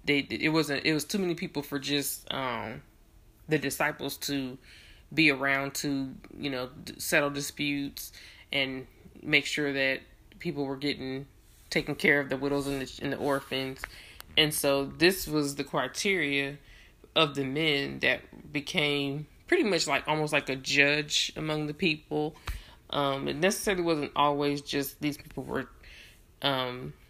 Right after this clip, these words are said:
only leaders in the church. They were leaders in their communities. And I think that you have to really understand how life was structured back then versus how life is structured now.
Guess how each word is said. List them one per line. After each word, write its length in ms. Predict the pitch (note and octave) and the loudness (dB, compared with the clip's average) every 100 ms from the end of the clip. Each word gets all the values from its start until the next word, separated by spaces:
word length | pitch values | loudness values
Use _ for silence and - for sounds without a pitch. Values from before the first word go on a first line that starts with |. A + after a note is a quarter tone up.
| - - | -4 4
only 200 | E3 D3+ | 6 6
leaders 300 | D3+ D3+ C#3+ | 2 0 0
in 120 | C#3 | -2
the 80 | B2+ | 0
church. 340 | - F#3 C#3+ | 2 4 4
They 140 | E3 F#3+ | 2 2
were 120 | E3+ | 2
leaders 340 | D#3 D3 C#3+ | 0 0 -2
in 100 | C#3 | -2
their 100 | C3 | -4
communities. 840 | - C3 C3+ - - - - - - - - - - | -6 -4 -4 -4 -8 -12 -12 -14 -16 -20 -20 -12 2
And 180 | D#3 C#3+ | 4 6
I 100 | C#3+ | 2
think 240 | - F3 | 2 2
that 240 | D#3+ D3 - - - - - | 6 4 4 -8 -18 -18 -4
you 140 | E3 | 4
have 100 | E3+ E3 | 4 4
to 80 | |
really 400 | D3 D#3 D3 C#3+ | 2 2 2 0
understand 680 | C#3+ C#3+ C#3 - D3 C#3+ C#3+ | -2 -2 -2 -2 0 2 0
how 540 | C#3+ C#3+ C3 C3+ C3 C#3+ - - | 0 2 4 2 -2 -8 -8 2
life 380 | C#3 C#3+ - - | 2 2 -6 -12
was 220 | - C3+ | -8 -6
structured 500 | - - F3 - C#3+ | -4 0 0 0 -2
back 220 | C3+ C3 | 0 0
then 220 | C3+ C3+ | -2 -2
versus 320 | C3+ C#3 - B2+ | -2 -4 -4 -2
how 160 | C3+ | 0
life 200 | C3 B2+ | 0 -2
is 80 | B2+ | 0
structured 480 | - C#3 B2+ - B2+ | 0 0 -2 -4 -2
now. 460 | C#3 C#3 B2 C3 | 2 2 2 -2